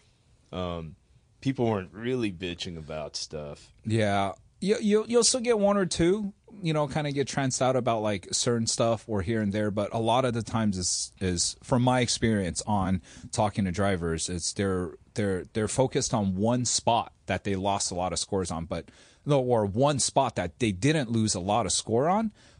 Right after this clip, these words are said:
Speaker 2: but they're not realizing the entirety of the run where they, uh, where they, um, got the result from. Or, you know, they're only like, "Well, I did good here," but that's ten percent of the track that you nailed.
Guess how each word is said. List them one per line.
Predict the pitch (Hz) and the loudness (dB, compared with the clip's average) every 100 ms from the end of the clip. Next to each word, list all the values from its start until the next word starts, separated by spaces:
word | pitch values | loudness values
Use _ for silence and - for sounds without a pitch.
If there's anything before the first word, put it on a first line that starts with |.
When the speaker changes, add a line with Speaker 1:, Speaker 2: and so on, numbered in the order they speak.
| - | -2
Speaker 2:
but | 117 107 - - | 0 0 -2 -2
they're | 113 | 0
not | 117 120 - _ _ - | 2 -2 -4 _ _ -8
realizing | 104 117 120 110 107 110 101 | 0 2 2 2 2 2 0
the | 90 - - | -2 -10 -4
entirety | 107 - - 127 120 110 | -2 -2 2 4 4 4
of | 104 | 4
the | - | 6
run | - 110 92 78 78 - | 6 6 4 -2 -10 -4
where | 107 117 101 | 0 2 2
they, | 90 98 95 - 98 - _ | 0 -2 -4 -12 -20 -20 _
uh, | 104 92 | -4 -2
where | 90 101 113 | 0 2 2
they, | 101 98 90 73 _ | 2 0 -2 -8 _
um, | 90 85 80 76 - | -4 -2 -4 -6 -2
got | 127 107 92 - | 0 0 -2 -6
the | 92 | -4
result | 85 76 87 - | -2 -2 -4 -6
from. | - 104 78 69 - - | -10 -6 -6 -8 -14 -14
Or, | 110 90 90 - | -8 -6 -8 -8
you | 98 | -6
know, | 90 80 78 | -4 -4 -4
they're | 104 101 | -2 -2
only | 101 98 | -2 -4
like, | 90 - | -6 -4
"Well, | 151 151 - | 4 6 4
I | 139 | 2
did | 151 127 - | -4 -6 -2
good | 160 113 | -2 0
here," | - 165 98 85 - - - - | -2 -2 -2 -4 -10 -20 -16 -8
but | 104 | -4
that's | 104 92 - | -4 -4 -8
ten | - 123 | -6 -4
percent | 113 104 117 | -2 -2 -2
of | 95 | -2
the | 87 | -4
track | - 95 90 | -4 -4 -4
that | 87 | -6
you | 85 90 | -4 -4
nailed. | 80 95 90 71 64 | -2 -2 -2 -6 -10